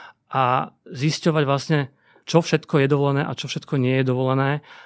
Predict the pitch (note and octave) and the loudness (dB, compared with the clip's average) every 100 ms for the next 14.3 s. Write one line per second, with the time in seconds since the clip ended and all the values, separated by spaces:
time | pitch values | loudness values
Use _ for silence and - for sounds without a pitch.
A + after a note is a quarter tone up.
0 | - - E3 D3 D3 E3+ - D#3 D#3 D3+ | -20 -18 -6 0 4 2 2 -2 2 0
1 | D3 D3 C#3+ D#3+ D3 C#3+ B2+ D3+ C#3+ C#3+ | 0 0 0 0 -2 -4 -4 -4 -2 2
2 | D#3 C3 A2 - B2+ C3 C3 B2+ C3 D3 | 4 4 0 -6 -2 -2 -2 -4 -6 -4
3 | C#3 C3+ B2+ A#2 - C#3 F3+ E3+ - - | 0 2 4 2 0 2 2 0 -14 -20
4 | - - C#3 - C3+ - C3+ C#3 C3 C#3 | -20 -8 -8 -6 -6 -2 0 0 0 -4
5 | - C3+ C3 C3 C3 - C3 B2+ B2 _ | -6 -4 -2 -2 -4 -2 0 0 -4 _
6 | _ _ - B2 D3+ D#3+ E3+ E3 D3 C3+ | _ _ -6 -4 -4 0 2 2 0 -2
7 | C3 C3 - C#3 B2 B2+ B2 A#2+ - - | -2 -4 -6 -6 -4 -4 -6 -6 -8 -10
8 | C3+ B2+ - B2 C3 B2+ C3+ B2+ B2 - | -8 -8 -8 -8 -4 -2 0 2 2 2
9 | C3 A#2 - - - - - - D#3 C#3+ | 2 0 -2 -14 -16 -16 -10 -2 2 4
10 | D3 C#3 C3+ C3 C3 - C3+ B2+ B2 A#2+ | 4 4 4 2 -2 -2 0 2 0 -2
11 | A#2 _ _ _ _ D3 B2+ A#2+ - B2+ | -6 _ _ _ _ 2 2 2 -2 2
12 | A#2+ A2 G#2 - B2+ A#2+ B2 B2 D3 D#3 | 4 4 0 -6 -8 -8 -10 -8 -8 -8
13 | C#3+ A2+ - A#2 A#2 A2+ G#2+ A#2 A#2 G#2 | -10 -10 -8 -8 -4 -4 -4 -6 -4 -4
14 | G2+ G2 | -4 -6